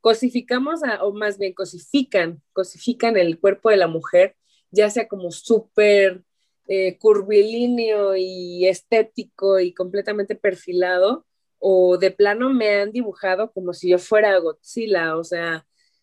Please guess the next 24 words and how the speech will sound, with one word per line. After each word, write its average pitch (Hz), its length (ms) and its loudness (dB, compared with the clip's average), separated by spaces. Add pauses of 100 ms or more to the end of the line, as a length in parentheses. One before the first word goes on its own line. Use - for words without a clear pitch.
(260)
yo, 196 460 2
yo, 214 560 4
y 233 80 -2
sabes, 285 380 2 (120)
y 220 360 4
al 226 120 -2
final 262 280 0
lo 277 100 2
único 294 300 -4
que 214 80 -4
estoy 240 220 -6
haciendo 269 260 -4
en 262 100 -4
este 262 300 -4
plano 226 420 -8
es 277 100 -10
existir, 214 920 -4 (140)
o 180 80 -8
sea, 190 160 2
solo 226 280 0
estoy 254 220 -2
existiendo 214 800 -4
con 185 180 2
la, 175 240 -2